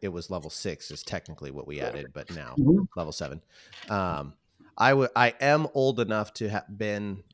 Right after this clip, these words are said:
Speaker 1: I coached during the Wild Wild West for about three years,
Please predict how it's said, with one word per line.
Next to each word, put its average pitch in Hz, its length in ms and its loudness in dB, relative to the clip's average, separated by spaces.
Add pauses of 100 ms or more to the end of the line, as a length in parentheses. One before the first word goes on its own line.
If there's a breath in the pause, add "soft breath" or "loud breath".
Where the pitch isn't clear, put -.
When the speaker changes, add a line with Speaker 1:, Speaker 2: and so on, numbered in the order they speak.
Speaker 1:
I 98 160 -4
coached - 400 -4 (120)
during 113 340 -2
the 104 80 -2
Wild 95 340 0
Wild 87 320 -2
West 87 260 -4
for 87 140 -8
about 78 320 -8
three 95 300 -6
years, 78 680 -12